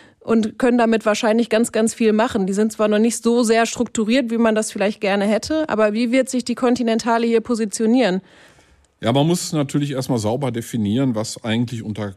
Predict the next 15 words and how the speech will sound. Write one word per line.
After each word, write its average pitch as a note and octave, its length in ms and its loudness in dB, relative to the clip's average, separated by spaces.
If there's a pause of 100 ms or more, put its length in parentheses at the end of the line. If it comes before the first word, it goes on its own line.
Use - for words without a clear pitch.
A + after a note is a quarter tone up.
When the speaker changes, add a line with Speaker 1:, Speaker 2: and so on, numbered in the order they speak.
Speaker 2:
künstlicher A#2 480 -6
Intelligenz G2 520 -8
zu - 80 -16
verstehen F2+ 540 -10
ist. - 260 -16 (480)
Häufig C#3 420 -2
werden B2+ 220 0
darunter A#2+ 340 -2
ja G#2 120 -2
alle A#2 180 -2
möglichen A2+ 500 -2
Digitalisierungs- G#2+ 920 -6
und G#2 100 -8
Automatisierungsvorgänge G#2+ 1300 -4
subsumiert. G#2 760 -4